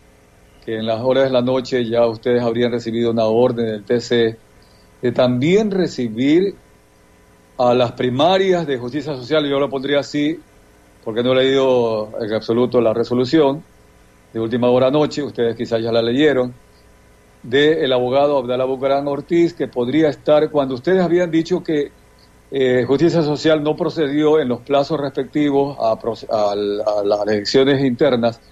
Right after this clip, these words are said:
y luego a las jurisdicciones cuando pudo hacerlo,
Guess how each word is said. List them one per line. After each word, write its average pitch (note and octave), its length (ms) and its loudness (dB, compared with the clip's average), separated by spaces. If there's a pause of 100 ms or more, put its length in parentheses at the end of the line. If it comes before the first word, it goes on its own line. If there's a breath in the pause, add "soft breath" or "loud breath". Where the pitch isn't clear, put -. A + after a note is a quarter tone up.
(360 soft breath)
y B2+ 80 -2
luego D3 240 4
a - 20 2
las D3 100 2
jurisdicciones C#3 520 -2
cuando B2 280 -2
pudo C#3 260 0
hacerlo, C3+ 460 -2